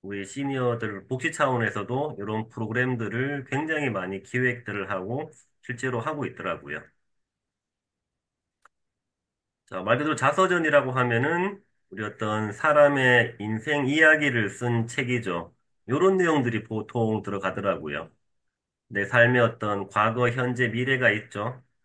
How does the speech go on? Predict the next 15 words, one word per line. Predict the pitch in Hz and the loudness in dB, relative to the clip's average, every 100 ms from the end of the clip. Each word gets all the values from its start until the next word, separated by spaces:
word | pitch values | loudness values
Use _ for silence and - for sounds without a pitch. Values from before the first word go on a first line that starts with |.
| _ _ _ | _ _ _
나의 | 98 104 98 - | -4 -4 -6 -4
또 | 98 | 0
어린 | 104 127 120 | 0 0 0
시절부터의 | 120 110 101 - 104 98 95 92 | 0 -2 -4 -4 0 2 2 0
성장 | - 135 127 117 104 | -2 -2 2 0 0
과정, | 85 117 104 95 85 - _ _ _ _ | -4 -2 -2 -2 -6 -14 _ _ _ _
과정에서 | 101 110 107 104 95 98 95 92 92 | -4 -2 -2 -4 -2 0 2 0 -2
배운 | - 117 131 123 | 0 2 2 0
것들이 | 113 - 107 101 | -2 -4 -4 -4
있을 | - 101 | -6 -10
테고, | - 95 95 131 143 120 | -6 -6 -4 -4 -6 -6
내가 | 92 90 87 | -6 -6 -6
잘한 | 92 110 123 123 | -2 0 0 -2
것도 | 113 85 | -4 -6
있고, | 87 - 80 76 | -8 -10 -10 -10